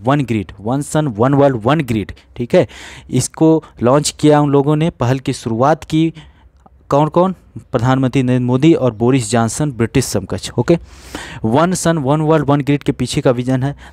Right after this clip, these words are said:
"The sun never set, the sun never set।" क्या सूर्य कभी अस्त होता है? कभी नहीं, ठीक है, तो याद रखिएगा। और यह योजना अंतर्राष्ट्रीय सौर गठबंधन आईएसए का भी लक्ष्य,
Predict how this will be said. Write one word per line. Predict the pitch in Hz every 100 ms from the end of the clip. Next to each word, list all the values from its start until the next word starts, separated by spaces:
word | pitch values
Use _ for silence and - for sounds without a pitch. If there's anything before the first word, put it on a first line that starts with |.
| -
"The | 127
sun | 120 147 147 143
never | 113 110 123
set, | - 120 - - _ 110
the | 113
sun | - 143 143 120
never | 110 120 -
set।" | - 104 - - -
क्या | - 117
सूर्य | - 139
कभी | 131 120 127
अस्त | 107 -
होता | 120 113 156
है? | 113 101
कभी | - 98
नहीं, | 95 92 - -
ठीक | 120 147
है, | 135 - - - -
तो |
याद | 110 113
रखिएगा। | 117 - 135 147 147 - -
और | 123 139 117 - -
यह | 113 139
योजना | 127 120 143
अंतर्राष्ट्रीय | 143 - 120 - 127
सौर | - 120
गठबंधन | 117 - 117 117 139 139 -
आईएसए | 110 120 120 - 160
का | - 120
भी | 120 151 - - -
लक्ष्य, | 123 - -